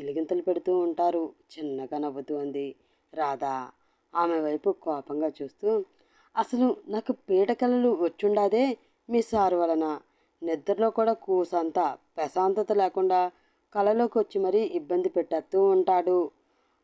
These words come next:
అతగాడికి వేరే పనే లేదా?" అంటూ ఆమెపై విసుక్కుంది శశిక. ఆ మాటకి నిట్టూరుస్తూ, "సొంత పెళ్ళం అయ్యుండి మీరు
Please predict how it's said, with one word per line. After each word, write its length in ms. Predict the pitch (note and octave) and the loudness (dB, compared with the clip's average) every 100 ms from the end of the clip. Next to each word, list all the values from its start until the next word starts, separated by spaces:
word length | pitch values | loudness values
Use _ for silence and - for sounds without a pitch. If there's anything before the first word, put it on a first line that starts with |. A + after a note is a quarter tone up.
| - | -4
అతగాడికి 680 | F#3 F3 D#3 D#3 F#3 G3+ G#3+ | -2 0 0 2 2 0 -2
వేరే 260 | D#3+ D#3 | 0 0
పనే 480 | F3 - C#3 C#3+ E3 | -2 -6 -6 -2 2
లేదా?" 540 | E3+ D3+ C#3 C3 B2+ - _ _ | 2 0 -2 -6 -8 -12 _ _
అంటూ 460 | F3+ F3 F3 E3+ F3 _ _ _ E3+ | 0 0 2 0 -4 _ _ _ -2
ఆమెపై 440 | E3 F3+ F#3 G3+ | 0 2 2 2
విసుక్కుంది 800 | D#3+ D3 - - D#3+ D3+ C#3+ - - | 0 -4 -8 -8 -4 -2 -2 -6 -12
శశిక. 600 | D3+ D3 C#3 C#3+ C#3 C3 - _ _ _ - _ _ _ _ _ _ | -14 -10 -8 -6 -6 -6 -12 _ _ _ -20 _ _ _ _ _ _
ఆ 160 | G3+ F3+ | -2 0
మాటకి 480 | E3 D3+ D#3+ G#3 G#3 | 0 0 -2 0 2
నిట్టూరుస్తూ, 880 | E3 D3+ - D#3+ C#3 - A3 A#3+ F3+ _ _ _ _ _ _ | 2 0 -2 -2 -2 -2 0 0 -4 _ _ _ _ _ _
"సొంత 420 | G#3 F#3 F3+ A#3+ A3+ | -2 0 0 -2 0
పెళ్ళం 340 | G3 G3 G#3+ | 2 4 4
అయ్యుండి 440 | F#3 E3 E3+ F3 E3+ | 2 0 2 2 2
మీరు 460 | E3+ E3 D#3+ D#3 | 2 0 0 -2